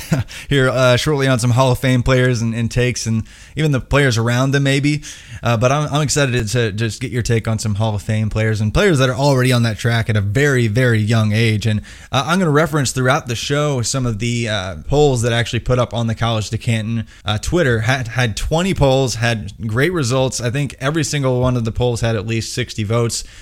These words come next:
Plenty of, uh, good sample sizes for these just to see where, uh, the consensus was on, uh, if players are already going to make the Ho-, Hall of Fame or if they're ever going to make the Hall of Fame. So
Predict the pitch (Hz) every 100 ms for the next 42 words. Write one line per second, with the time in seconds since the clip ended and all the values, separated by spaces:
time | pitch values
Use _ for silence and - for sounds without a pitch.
0 | - 139 139 127 110 113 107 127 123 -
1 | 123 117 117 113 110 107 - 113 113 113
2 | - - - 127 120 - 123 113 - 120
3 | 135 135 127 123 - 113 110 104 120 107
4 | 135 120 - 120 117 110 113 107 98 98
5 | 110 113 110 107 98 71 113 104 98 190
6 | 190 180 180 156 147 - 127 151 139 143
7 | 131 117 107 107 110 127 180 156 151 143
8 | 131 117 135 117 131 127 117 - 113